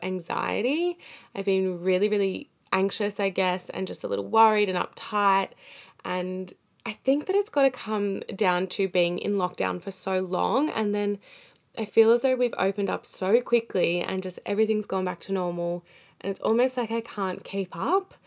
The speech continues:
Sometimes it's like, it's not even anything in particular. I'm just feeling, like, super anxious in general,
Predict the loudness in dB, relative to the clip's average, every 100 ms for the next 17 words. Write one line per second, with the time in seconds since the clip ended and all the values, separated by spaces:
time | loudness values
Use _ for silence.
0 | -18 -4 -2 2 4 6 4 0 -2 -2
1 | -2 2 4 4 4 2 2 2 -2 -2
2 | -2 0 0 -2 -8 -12 _ _ -4 -4
3 | -6 -2 4 4 4 2 -2 -2 -2 0
4 | -2 -4 -4 -2 0 0 -2 -4 -6 -10
5 | -8 -6 -4 -4 -4 -2 0 0 -2